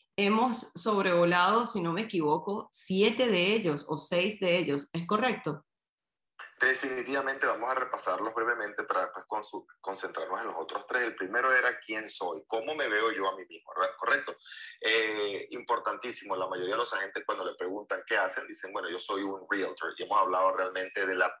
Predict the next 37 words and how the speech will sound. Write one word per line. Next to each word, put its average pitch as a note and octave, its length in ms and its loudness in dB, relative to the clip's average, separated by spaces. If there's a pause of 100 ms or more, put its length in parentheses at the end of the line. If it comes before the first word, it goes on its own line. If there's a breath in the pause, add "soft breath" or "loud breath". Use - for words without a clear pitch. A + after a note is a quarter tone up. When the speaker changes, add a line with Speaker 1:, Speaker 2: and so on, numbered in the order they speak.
Speaker 2:
percepción. C3 720 2
No G2+ 80 -2
estoy - 180 0
diciendo C#3 360 -2
que G#2+ 260 4
es G#2 140 -2 (420 loud breath)
la A#2+ 200 4
realidad, F2+ 680 0
pero G#2 300 0
¿cuál - 160 2
es - 60 2
la C#3 140 -2
percepción - 600 0
del F#2 160 -2
consumidor G2+ 600 -2
sobre F2+ 260 -2
un F2+ 160 -4
agente - 360 -4
inmobiliario? - 640 -4 (680 loud breath)
Ya F#2 180 4
lo F#2+ 100 6
sabemos, - 460 4 (140)
no F#2+ 160 -2
es - 60 -4
una G#2 140 2
discusión, A2+ 520 2 (160)
es - 220 0
muy F#2 100 -6
baja, - 400 4
¿correcto? - 400 2 (440 loud breath)
Eh, F#2+ 240 2
quizás - 360 4
por G2+ 140 4
la F#2+ 120 8
barrera F#2 380 6
de F#2 60 4
entrada, F#2 580 6